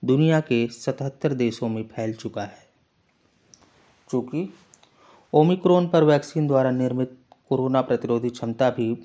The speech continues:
प्रभाव छोड़ने में असमर्थ साबित हो रही है, इसलिए हमें सतर्क रहने की आवश्यकता है। यद्यपि ओमिक्रॉन को कम घातक बताया जा रहा है,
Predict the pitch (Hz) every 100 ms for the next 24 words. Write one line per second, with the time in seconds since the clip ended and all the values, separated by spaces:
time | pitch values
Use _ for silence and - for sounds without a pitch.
0 | _ _ - 117 113 117 - 120 113 113
1 | 113 110 - 123 123 - - 110 104 107
2 | 113 113 123 131 110 113 - _ _ _
3 | _ _ - - 156 135 117 113 113 117
4 | - - - 120 120 123 113 107 110 110
5 | - 101 101 - _ - 98 98 - _
6 | _ _ _ _ _ _ _ _ _ -
7 | _ _ _ - 107 98 - - - _
8 | _ _ _ _ _ - 147 190 196 175
9 | 170 165 165 165 170 170 135 123 123 120
10 | 120 113 113 117 117 131 139 117 113 113